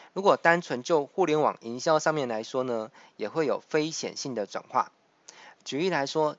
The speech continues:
假如粉丝对一件事物热衷的程度呢，可以量化来分级，那我们把它区分从零到十级的话，所谓的零级就是僵尸粉，也就是对你的品牌已经心如死灰，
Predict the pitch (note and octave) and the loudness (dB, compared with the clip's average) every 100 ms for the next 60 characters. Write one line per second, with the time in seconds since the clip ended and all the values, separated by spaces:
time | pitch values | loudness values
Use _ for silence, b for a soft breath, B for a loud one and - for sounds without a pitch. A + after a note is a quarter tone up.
0 | _ - G#2+ A2 - G#2+ F#2+ D3+ D3 D3+ | _ -6 -4 -6 -8 -10 -8 -8 -4 -4
1 | A2+ A#2+ - D3+ C3 - C#3 B2+ A#2 D#3 | -4 -12 -6 -6 -4 -6 -6 -8 -6 0
2 | D#3 B2 C3 B2+ A2+ - G#2 C#3 C3 A2 | 0 0 -2 -2 -6 -8 -8 -4 -4 -4
3 | G#2 - - A#2 G#2 C3 B2 G#2+ C3 G#2 | -6 -10 -8 -8 -6 -4 -4 0 2 2
4 | - G#2+ G#2 - C3 B2+ C3 - G2 G2 | 0 -6 -6 -4 -4 -4 -8 -12 -12 -18
5 | B B B D3 A2+ A#2 A#2 A#2 A2 B2 | B B B -2 -2 -4 -6 -4 -4 -4
6 | - C#3 C#3+ C#3+ A#2 A2+ A2+ A2+ A#2 A2+ | -6 -4 -6 -6 -8 -8 -12 -8 -8 -8
7 | B2+ - C#3 A2+ - A#2 - A2+ A2 A#2 | -6 0 0 0 -4 -8 -8 -6 -4 -2
8 | A#2+ - B B B - F3 F#3+ D3+ C3 | -2 -4 B B B -2 4 4 4 0
9 | B2+ E3 B2 A2+ C#3 C#3+ - B2+ B2+ - | -2 -6 -8 -6 -4 -4 -2 0 0 -4
10 | B2+ - G2 - A#2 C#3 F#3 - A3 F#3 | -4 -2 -4 -4 -10 -6 -8 -2 2 2
11 | A#2 A2 - G#2 G#2+ G#2+ G2+ C#3+ D3+ - | 2 -4 -6 -8 -6 -6 -8 -10 -8 -6
12 | D#3 D#3 B2 A#2+ - G2 E2 B2 A#2+ | -4 -4 -4 -6 -12 -14 -4 -2 -2